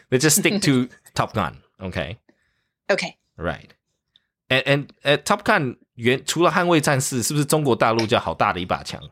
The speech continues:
Speaker 1: I remember there was a joke about that. I've never seen it,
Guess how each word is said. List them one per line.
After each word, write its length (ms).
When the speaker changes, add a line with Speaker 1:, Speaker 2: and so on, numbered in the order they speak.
Speaker 1:
I 100
remember 320
there 100
was 140
a 40
joke 420
about 300
that. 200
I've 200
never 200
seen 320
it, 180